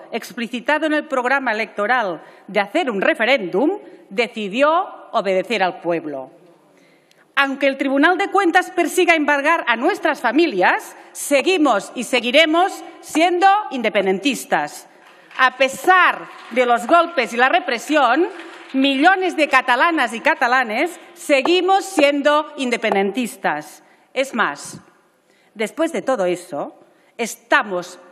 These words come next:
más convencidas de nuestro independentismo y aún somos más los independentistas. No hay duda de que Vox,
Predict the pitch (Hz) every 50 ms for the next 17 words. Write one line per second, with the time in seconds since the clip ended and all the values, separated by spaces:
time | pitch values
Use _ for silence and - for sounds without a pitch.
0 | _ - 247 302 320 311 - - 262 233 220 208 202 185 170 285 311 294 277 294
1 | 294 311 302 - - - - - 190 196 190 185 240 285 285 285 - 302 302 277
2 | 247 240 240 226 202 196 185 175 180 180 - 294 247 196 - 190 185 170 156 143
3 | - - - - _ _ _ _ 226 220 240 226 233 294 381 392 339 320 - 311
4 | 247 220 220 214 202 190 214 254 294 330 381 427 - - - - - - - -
5 | 254 226 208 214 196 190 190 190 185 180 175 165 165 160 - 196 165 - - -
6 | 151 135 135 - - - - - _ _ _ _ _ _ _ _ _ _ _ _
7 | _ _ 247 285 320 330 285 392 370 381 392 320 247 - 196 180 220 226 190 175
8 | - - - -